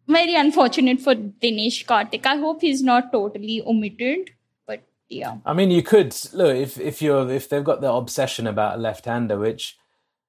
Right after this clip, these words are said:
Speaker 2: I get it to an
Speaker 1: Yeah.
Speaker 2: extent, but then sometimes, you know, I've talked to professional cricketers, I've commentated with a lot of them over the last few years, and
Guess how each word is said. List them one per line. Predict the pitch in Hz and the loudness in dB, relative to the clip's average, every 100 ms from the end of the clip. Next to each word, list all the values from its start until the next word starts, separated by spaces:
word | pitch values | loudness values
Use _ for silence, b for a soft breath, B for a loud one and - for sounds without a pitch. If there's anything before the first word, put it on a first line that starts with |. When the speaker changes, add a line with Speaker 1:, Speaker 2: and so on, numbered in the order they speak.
| _ _ _ | _ _ _
Speaker 2:
I | 185 | 0
get | 170 226 220 | 4 4 4
it | 165 - | 2 0
to | 156 | 0
an | 143 | 0
Speaker 1:
Yeah. | |
Speaker 2:
extent, | 220 233 196 110 151 - - - _ _ _ _ _ _ _ | 2 4 4 2 -2 -8 -14 -18 _ _ _ _ _ _ _
but | 139 | -2
then | 151 156 | -2 -2
sometimes, | - 196 185 175 143 120 104 - - - _ _ _ _ _ _ _ - | -2 -2 0 0 2 0 -2 -8 -12 -16 _ _ _ _ _ _ _ 0
you | |
know, | 175 | 4
I've | 170 190 | 6 6
talked | - 151 131 | 2 -4 -4
to | |
professional | 123 127 131 - 113 | -8 0 0 0 -4
cricketers, | - 117 117 113 110 107 | -2 -4 -4 -2 -2 0
I've | 107 - | -4 -4
commentated | - 113 107 104 107 101 101 | -6 -6 -6 -6 -6 -6 -8
with | 101 101 | -6 -6
a | |
lot | 104 104 104 | -4 -4 -6
of | 101 | -8
them | 107 104 101 95 | -6 -6 -6 -10
over | 104 107 | -10 -12
the | 101 101 | -10 -8
last | 101 98 - - | -6 -8 -12 -18
few | - 107 | -10 -6
years, | 101 107 110 110 98 | -4 -2 2 2 0
and | 107 101 | -6 -8